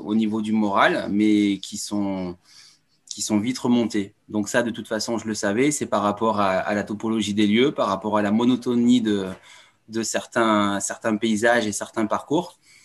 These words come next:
Mais, euh, mais sinon, euh, dans l'ensemble, euh, c'est,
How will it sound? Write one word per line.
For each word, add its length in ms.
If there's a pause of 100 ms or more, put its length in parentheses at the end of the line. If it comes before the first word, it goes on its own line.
(260)
Mais, 300
euh, 180
mais 200
sinon, 540
euh, 120
dans 160
l'ensemble, 540
euh, 480
c'est, 640